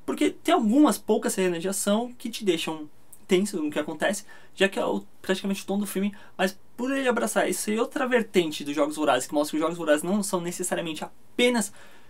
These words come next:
jogos onde alguém tem que morrer, que também pode ser algo muito além disso, o espectador, faz o espectador ficar tenso e pensar realmente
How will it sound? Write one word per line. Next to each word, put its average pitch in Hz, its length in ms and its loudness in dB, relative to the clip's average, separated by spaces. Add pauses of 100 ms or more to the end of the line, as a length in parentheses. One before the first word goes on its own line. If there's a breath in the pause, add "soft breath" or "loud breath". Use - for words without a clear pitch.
(180 loud breath)
jogos 180 300 4
onde 160 220 0
alguém 165 240 2
tem 160 120 -6
que - 80 -10
morrer, 151 280 0
que 151 100 -8
também 180 240 -2
pode 196 220 -2
ser - 80 0
algo 180 160 2
muito 214 240 0
além 170 260 -2
disso, 233 340 -2 (520 loud breath)
o - 20 -4
espectador, 254 560 -2
faz 254 240 0
o - 40 -4
espectador 240 380 -6
ficar 247 200 -6
tenso 220 340 -4
e 240 100 -6
pensar 233 440 -2
realmente 208 680 -2